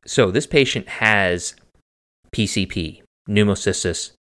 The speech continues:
pneumonia, which is now called pneumocystis jirovecii.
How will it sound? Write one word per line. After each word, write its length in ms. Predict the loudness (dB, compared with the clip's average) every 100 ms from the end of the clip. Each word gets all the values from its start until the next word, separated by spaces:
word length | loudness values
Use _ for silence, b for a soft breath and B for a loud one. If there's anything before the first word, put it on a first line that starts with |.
| -6
pneumonia, 520 | -2 0 0 -2 -4
which 180 | -4 -4
is 140 | -4
now 380 | -4 0 2 0
called 520 | -2 0 0 0 -2 -6 b _ -2
pneumocystis 840 | 0 2 0 -2 -2 -2 -2 -4 -10 _ _ -6
jirovecii. 720 | -2 0 0 -2 -4 -10